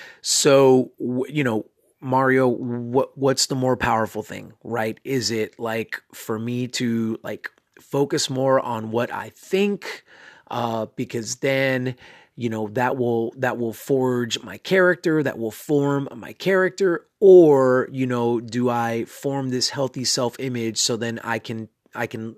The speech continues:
you know, these externals that present themselves, like, I can have, I can let healthy external things presented to me in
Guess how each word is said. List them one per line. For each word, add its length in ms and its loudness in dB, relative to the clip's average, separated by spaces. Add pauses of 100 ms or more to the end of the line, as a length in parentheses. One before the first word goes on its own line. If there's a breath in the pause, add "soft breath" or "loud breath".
you 100 -6
know, 140 -8
these 180 -6
externals 540 -6
that 140 -4
present 340 -4
themselves, 560 -4
like, 220 -6
I 120 -6
can 300 -10
have, 460 -4 (400 loud breath)
I 100 -4
can 160 -8
let 220 -4
healthy 600 -2
external 520 -6
things 260 -6
presented 440 -6
to 80 -8
me 140 -8
in 500 -8